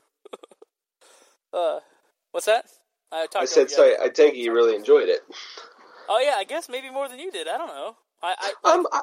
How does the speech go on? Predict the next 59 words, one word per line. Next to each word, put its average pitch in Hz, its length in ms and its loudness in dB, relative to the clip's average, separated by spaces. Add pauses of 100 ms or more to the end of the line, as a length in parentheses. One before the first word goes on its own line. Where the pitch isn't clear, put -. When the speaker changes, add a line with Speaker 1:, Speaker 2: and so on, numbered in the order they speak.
(320)
Speaker 2:
I'd, 320 240 2
I'd - 180 4
place 233 260 0
this, 175 220 -2
like, 123 160 4
if 113 120 -8
they 117 160 0
still 123 300 2
had 110 180 -2
their 98 140 -2
star 113 340 4
rating 87 300 -2
system, 95 360 -10
I'd 113 180 -2
say 110 140 0
this 101 220 -8
is 98 120 -12
a 95 80 -10
three 101 260 -6
point 90 280 -4
five. 90 320 2
Like, 90 220 -4
I 87 80 -4
felt - 260 -2
like 90 260 0
I 104 40 2
really 110 340 4
enjoyed 95 340 2
it, 90 200 -2
but, - 180 0
like, 90 280 -2
there 95 100 0
was 90 120 -4
something 113 380 2
that 98 140 0
kept - 220 -4
it 101 100 -4
back 98 260 0
from 98 140 -10
being, 95 160 -4
like, 90 160 -4
a 92 40 -6
really 90 220 0
great 82 340 -4
movie 117 280 -4
for 135 200 -4
me. 151 220 -4 (200)
Speaker 1:
The - 60 -14
special 180 380 -8
effects. - 500 -10 (1700)
Speaker 2:
I, - 100 2
Speaker 1:
Like, - 80 0
Speaker 2:
I, - 120 0
Speaker 1:
they're, - 100 -2
Speaker 2:
I - 40 4
Speaker 1:
they're 226 100 4
Speaker 2:
mean, 208 140 6
I 180 60 2
Speaker 1:
kinda 214 60 4